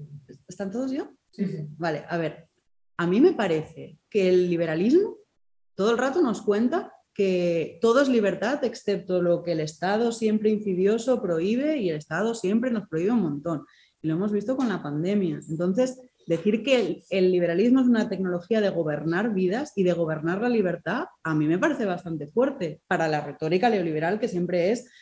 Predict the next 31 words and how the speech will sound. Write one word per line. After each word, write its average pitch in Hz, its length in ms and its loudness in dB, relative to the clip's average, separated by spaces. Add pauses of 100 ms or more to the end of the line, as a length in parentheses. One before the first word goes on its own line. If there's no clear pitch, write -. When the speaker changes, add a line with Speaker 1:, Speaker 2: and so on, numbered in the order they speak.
(160)
Speaker 1:
somos 160 340 0
libres 226 560 4
hasta 160 260 -6
que 165 60 -4
el 156 60 0
Estado 170 440 0
nos 196 220 0
marca 190 420 0
tal, 151 280 -4 (100)
¿no? 330 260 -2
Que 175 80 -4
es 175 80 -4
un 185 100 0
poco 185 240 -2
la, 196 360 -2 (220)
la 147 120 -2
lógica 180 380 -2
simple, 202 500 -2
bueno, 135 200 -6
simple, 135 360 -6
simple 165 320 2
porque 196 240 2
al 156 80 -4
final 165 300 0
es 220 120 2
como 185 300 0
libertad, 170 600 0
sociedad 175 420 -4
civil 240 480 0
y 190 220 -2
Estado 202 560 0